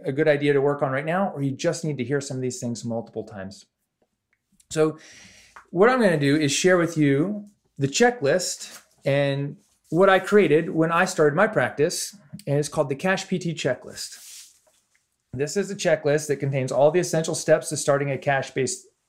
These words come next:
physical therapy practice. If you want to right now and pause the episode,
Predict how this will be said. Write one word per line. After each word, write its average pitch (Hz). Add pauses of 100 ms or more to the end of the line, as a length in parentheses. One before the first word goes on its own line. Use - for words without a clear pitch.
physical 127
therapy 139
practice. - (960)
If 160
you 170
want 277
to 202
right 185
now 202
and 147
pause 185
the 156
episode, 139